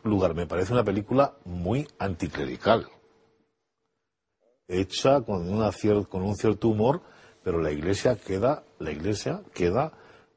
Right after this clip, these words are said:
eh, muy mal tratada, no, sin, sin grandes estropicios, grandes voces, eh, ¿no? Pero, pero el, el clero que aparece ahí,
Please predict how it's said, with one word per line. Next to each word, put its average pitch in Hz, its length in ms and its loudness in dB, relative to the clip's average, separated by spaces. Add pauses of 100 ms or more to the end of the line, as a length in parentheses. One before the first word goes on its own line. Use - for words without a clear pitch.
(140)
eh, 67 460 -12
muy 110 200 0
mal 104 340 2 (100)
tratada, 92 560 2 (380)
no, 104 200 -8 (300)
sin, 90 400 -6
sin 85 200 -6
grandes 113 600 4 (360)
estropicios, 110 880 0
grandes 90 460 -2
voces, 110 640 0 (400)
eh, 82 180 -4 (1080)
¿no? 117 160 -10
Pero, 78 400 -2 (420)
pero 87 340 0
el, 95 260 -4
el 90 200 -2
clero 139 400 4
que 107 100 -2
aparece 90 500 -2
ahí, 80 380 -4